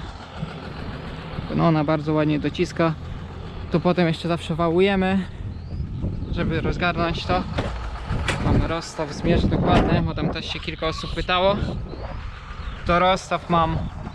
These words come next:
czterdzieści pięć centymetrów. No i też bardzo gęsto staramy się sadzić. Jeszcze dokładnie chyba zero pięćdziesiąt trzy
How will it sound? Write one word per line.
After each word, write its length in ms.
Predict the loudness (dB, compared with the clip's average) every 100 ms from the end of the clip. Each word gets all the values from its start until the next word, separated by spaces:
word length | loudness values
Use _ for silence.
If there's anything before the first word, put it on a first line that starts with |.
| -10 -8 -4 -2 0 0 2 2
czterdzieści 680 | 0 0 0 2 2 2 -2
pięć 300 | -2 0 0
centymetrów. 600 | -2 0 2 2 0 -4 -6 -8 -8 -8 -8 -8 -8 -8 -10 -10 -6 -6 -6 -8 -6 -6 -4 -4 -4 -4 -6 -8 -10 -12 -12 -12 -8 -8 -8 -10 -12 -16 -16 -14 -12 -10 -6
No 60 | -2
i 100 | 0
też 320 | 0 -2 -6 -6 -6 -6 0
bardzo 400 | 2 4 2 2
gęsto 340 | 2 2 0 -2
staramy 300 | -2 -2 -2
się 140 | 0
sadzić. 380 | 2 4 4 2 0 -2 -6 -4 -2 -2 2 4 6 4 2 2
Jeszcze 380 | 4 4 4 0 2 4 4 2
dokładnie 600 | 2 4 4 4 2 2 0 -4 -8 -10 -12 -10 -10 -8 -6 -6 -4 -4
chyba 180 | 0 0 0 -2 -2 -2
zero 280 | -2 0 0
pięćdziesiąt 640 | 0 2 2 4 2 0 -2
trzy 320 | 0 2 2